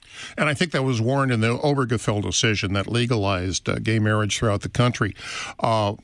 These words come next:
in fact, I think it was, uh, please correct me if I'm wrong, but I believe that, uh, uh, Justice,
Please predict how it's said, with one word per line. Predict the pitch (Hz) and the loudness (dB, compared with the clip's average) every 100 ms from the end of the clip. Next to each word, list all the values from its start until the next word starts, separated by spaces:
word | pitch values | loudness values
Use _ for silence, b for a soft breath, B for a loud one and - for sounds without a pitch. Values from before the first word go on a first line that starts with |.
| - | -2
in | 110 | -2
fact, | 98 127 117 | 2 0 0
I | 117 | 0
think | 143 - | 0 0
it | 120 - | -2 0
was, | 120 110 - | 0 0 0
uh, | 107 98 - | 0 -2 -2
please | - 143 | 0 2
correct | - 123 117 | 2 0 2
me | 104 | 0
if | |
I'm | 117 104 | 0 2
wrong, | 120 120 | 2 2
but | 98 | 0
I | 101 | -2
believe | 104 117 110 | 0 0 2
that, | 107 107 110 | 0 -2 -2
uh, | 104 101 95 - | 0 -2 -4 -4
uh, | 95 104 - | -4 -4 -4
Justice, | - 123 - 113 - - - | -2 -2 2 2 2 2 0